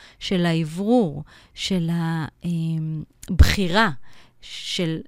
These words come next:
איזה גירויים אני רוצה, ואיזה גירויים אני לא רוצה, ומה אני צריך ומה אני לא צריך. וה-, אה, זמן הזה הוא הרבה פעמים זמן שנורא מלחיץ אותנו, ההורים. אנחנו תופסים את הר-, את הילד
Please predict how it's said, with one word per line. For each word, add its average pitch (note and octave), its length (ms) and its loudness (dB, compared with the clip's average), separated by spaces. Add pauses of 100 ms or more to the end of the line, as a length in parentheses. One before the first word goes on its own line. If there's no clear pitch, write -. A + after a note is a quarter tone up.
(140)
איזה F3 340 -2
גירויים A#3 500 0
אני A#3 140 0
רוצה, A#3 380 -4 (500)
ואיזה E3+ 260 0
גירויים G3 400 0
אני G#3 220 0
לא E3+ 180 -2
רוצה, D#3 340 -6
ומה E3 280 -2
אני A3 140 -2
צריך G3 480 -6
ומה D3+ 260 -2
אני F3 160 -4
לא D#3 120 -4
צריך. C#3 540 -10 (1500)
וה-, D#3+ 720 2 (260)
אה, F3+ 40 2 (640)
זמן F3+ 360 6 (100)
הזה E3 400 0 (200)
הוא F3+ 160 -2
הרבה A#3+ 220 2
פעמים G#4 400 0
זמן D#4+ 260 -2
שנורא D#4+ 400 -2
מלחיץ D#4+ 440 -4
אותנו, G#3+ 460 -4
ההורים. F3 500 -4 (540)
אנחנו F3+ 480 0 (100)
תופסים E4 360 0 (100)
את - 80 -2
הר-, E3+ 320 0
את F3 140 -4
הילד D#3+ 500 -2